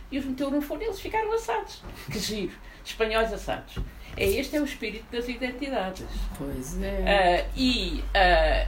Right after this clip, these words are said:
Speaker 1: e, e, portanto, por outro lado, eu também ponho em causa, e, e, e também tenho lido sobre isso, que a África não é entidade nenhuma, é um continente.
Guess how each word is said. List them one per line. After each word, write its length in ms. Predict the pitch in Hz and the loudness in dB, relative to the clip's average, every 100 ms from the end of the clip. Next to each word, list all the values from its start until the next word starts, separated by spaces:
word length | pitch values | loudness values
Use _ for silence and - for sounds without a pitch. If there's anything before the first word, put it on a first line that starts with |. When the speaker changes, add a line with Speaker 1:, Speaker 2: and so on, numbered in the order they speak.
| - | 0
Speaker 1:
e, 160 | - - | 0 2
e, 100 | 254 | 2
portanto, 800 | 254 247 - 151 120 - 151 147 147 - - - - | 2 -2 2 4 4 0 -2 -2 -4 -6 -6 -6 2
por 80 | 254 | 2
outro 300 | 269 247 190 | 2 2 4
lado, 300 | 147 143 185 | 6 4 0
eu 60 | |
também 300 | 254 233 226 - | 0 0 -2 0
ponho 260 | 180 160 190 | 0 2 0
em 100 | 190 | -2
causa, 600 | 190 180 175 - 185 185 - - - - - | 0 0 0 -2 -2 -2 -8 -12 -12 -12 -8
e, 200 | 170 143 | -2 0
e, 280 | - - - - - | -2 -6 -10 -10 -10
e 240 | - - - | -10 -8 -6
também 240 | 139 147 | -4 -4
tenho 240 | 143 135 151 | -4 -4 -4
lido 220 | 185 - | -8 -6
sobre 260 | 185 170 208 | -6 -4 -6
isso, 240 | - - - - - - - | -8 -16 -18 -18 -18 -18 -4
que 140 | 262 | 2
a 140 | 202 180 | 4 4
África 340 | - - 240 | 0 -8 -4
não 140 | 240 | -2
é 80 | 240 | -2
entidade 420 | 233 247 240 240 262 | -2 -4 -2 -2 0
nenhuma, 440 | 254 247 220 220 226 | 2 2 -2 -8 -4
é 60 | 208 | -4
um 80 | |
continente. 540 | 214 254 262 269 240 | -2 -4 -2 -2 -4